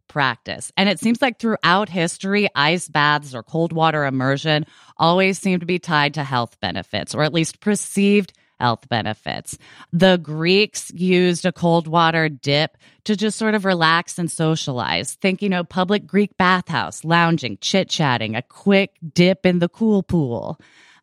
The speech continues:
And as healthcare evolved, so did the ice bath. By fourth century B C E, the Greek physician Hippocrates wrote about cold therapy being used for fever and pain reduction. And there's even archaeological evidence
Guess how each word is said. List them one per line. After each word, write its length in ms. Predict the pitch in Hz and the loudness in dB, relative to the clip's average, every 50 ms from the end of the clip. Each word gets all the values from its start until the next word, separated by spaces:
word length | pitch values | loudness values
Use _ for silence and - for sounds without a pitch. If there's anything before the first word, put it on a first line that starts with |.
| _ - | _ 0
And 120 | 185 196 202 | 2 2 2
as 140 | 196 190 - | 2 0 -2
healthcare 520 | 175 190 202 220 208 - - 214 196 175 | -2 -2 -2 -2 -2 -4 -2 0 0 0
evolved, 640 | 160 156 143 175 190 180 151 127 120 120 151 160 _ _ _ _ _ _ _ - | 0 0 0 2 2 2 2 0 -2 -4 -8 -12 _ _ _ _ _ _ _ -20
so 380 | - - - 208 196 202 208 | -14 -6 0 2 2 2 2
did 260 | 208 190 202 196 196 180 | 0 0 0 0 0 0
the 140 | 190 180 - | -4 -6 -2
ice 300 | 175 175 180 185 - - | -2 0 0 -2 -4 -6
bath. 340 | - 107 78 76 - _ - | -8 -6 -6 -6 -8 _ -2
By 180 | - 151 147 156 | 0 0 0 0
fourth 480 | - _ - - 262 330 381 392 - - | -2 _ -6 -4 -2 -2 -2 -2 -4 -8
century 540 | - - 175 156 143 131 - - 151 139 | -4 -2 0 0 0 0 -2 -4 -2 -2
B 200 | 131 120 123 127 | -2 -2 -2 -4
C 200 | 131 - - 131 123 | -4 -4 -4 -8 -8
E, 300 | - - 123 123 120 120 | -6 -4 -2 -2 -2 -2
the 160 | - 151 160 | 0 -2 -2
Greek 300 | 151 147 160 165 160 - | 0 2 0 0 0 -2
physician 580 | - 190 170 - 170 165 165 - - 170 160 147 | -4 -6 -2 2 2 2 2 2 2 0 0 2
Hippocrates 760 | 147 147 135 - 143 143 156 - 208 202 220 220 226 208 - _ - - _ _ - | 0 -4 -2 0 2 2 2 0 -2 -2 0 0 0 -2 -4 _ -20 -20 _ _ -2
wrote 140 | 180 190 180 | 0 2 2
about 240 | 180 185 185 160 - | 4 2 0 0 -2
cold 320 | - 175 175 175 170 147 | -2 0 0 0 0 0
therapy 380 | - 170 160 160 - - 156 151 | 0 0 0 0 0 -2 -2 -2
being 260 | - 147 151 147 147 | 0 2 2 2 2
used 320 | 143 143 143 143 135 - | 2 2 2 0 -2 -6
for 220 | - - - 147 135 | -14 -6 -6 -6 -6
fever 320 | - - 175 175 151 143 | -4 -2 -2 -2 0 -2
and 200 | 135 - 135 - | -2 -2 -4 -6
pain 360 | - - 233 240 233 214 185 | 0 2 4 6 6 6 4
reduction. 640 | 151 127 110 107 - - - - - 143 135 135 147 - _ _ _ _ _ - | 2 0 -4 -6 -8 -8 -10 -6 -2 0 0 0 0 -2 _ _ _ _ _ 2
And 320 | 226 247 247 220 208 180 _ _ _ _ - | 2 4 4 4 0 -2 _ _ _ _ -2
there's 260 | 190 196 202 190 170 | 0 0 0 0 -2
even 300 | - 165 180 190 196 190 - | -4 -4 -2 -2 -2 -2 0
archaeological 720 | 165 160 160 - - 180 160 156 151 147 170 151 151 - - | 0 -2 -2 0 -2 0 2 2 2 0 -2 -6 -6 -4 -4
evidence 380 | 139 135 143 143 143 143 - | -2 0 2 2 0 0 -2